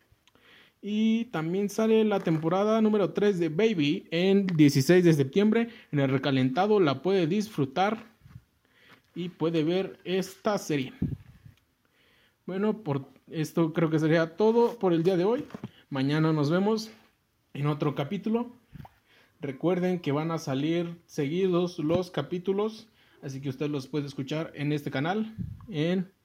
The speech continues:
Los Sonidos de la Dona, en YouTube, en Spotify, igual como Los Sonidos de la Dona. Denos seguir, suscríbanse a YouTube. Y también nos puede, pueden ver más sobre los,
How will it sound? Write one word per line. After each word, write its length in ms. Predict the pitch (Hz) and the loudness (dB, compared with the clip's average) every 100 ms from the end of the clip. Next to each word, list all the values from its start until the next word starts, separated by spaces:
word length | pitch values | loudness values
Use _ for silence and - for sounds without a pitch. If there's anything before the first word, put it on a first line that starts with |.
| _ _ _ _ _ _ _ | _ _ _ _ _ _ _
Los 280 | 147 165 175 | -4 -2 -2
Sonidos 540 | - 147 165 170 160 | -4 -2 -2 0 0
de 120 | 156 175 | 0 0
la 140 | 147 | 2
Dona, 420 | 151 175 196 208 - - | 0 -2 -4 -8 -16 -10
en 280 | 175 185 | -6 -2
YouTube, 420 | 151 143 - 247 - _ _ _ | 0 0 0 -6 -8 _ _ _
en 140 | - 135 | -4 -4
Spotify, 640 | 131 175 160 143 175 170 | -2 -4 -4 0 0 2
igual 280 | 139 143 147 | 0 -2 -2
como 180 | 143 135 | -4 -4
Los 140 | 127 | -4
Sonidos 240 | 143 147 139 | -2 -2 0
de 80 | |
la 120 | 131 127 | -2 0
Dona. 260 | 185 208 | -2 -2
Denos 300 | 160 156 156 | -2 0 -2
seguir, 420 | 139 139 190 220 | -2 0 0 0
suscríbanse 600 | 196 135 - 165 170 147 147 | -2 -6 -2 0 2 0 0
a 40 | |
YouTube. 420 | 147 165 269 294 - _ _ _ _ _ _ _ _ _ _ - | 0 0 -2 -2 -8 _ _ _ _ _ _ _ _ _ _ -14
Y 180 | 160 170 | -10 -6
también 640 | 135 131 147 175 185 180 | -4 -4 -4 -4 -4 -4
nos 140 | 151 | -6
puede, 880 | - 175 175 185 180 185 196 196 180 | -8 -6 -2 -2 -2 -2 -2 -4 -6
pueden 360 | 180 196 208 175 | -2 2 2 2
ver 200 | 208 208 | 2 0
más 280 | 196 208 | -2 -2
sobre 280 | 202 156 151 | 0 4 4
los, 840 | 139 139 139 131 131 131 - - | 4 2 2 0 -2 -8 -16 -20